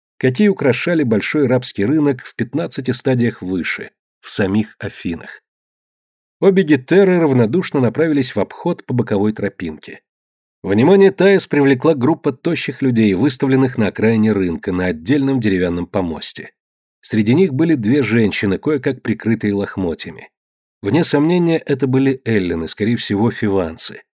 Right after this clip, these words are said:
Большинство жителей разрушенных Фив были отправлены в дальние гавани и давно проданы.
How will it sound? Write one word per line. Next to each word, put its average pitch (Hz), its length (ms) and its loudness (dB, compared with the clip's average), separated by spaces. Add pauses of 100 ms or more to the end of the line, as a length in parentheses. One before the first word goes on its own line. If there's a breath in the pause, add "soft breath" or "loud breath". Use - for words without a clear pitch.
(520)
Большинство 135 580 0
жителей 123 400 0
разрушенных 95 600 -2
Фив - 340 -6 (480)
были 185 220 4
отправлены 170 540 2
в 123 60 2
дальние 143 400 2
гавани 98 480 2
и 110 140 -8
давно 110 260 0
проданы. 85 540 -6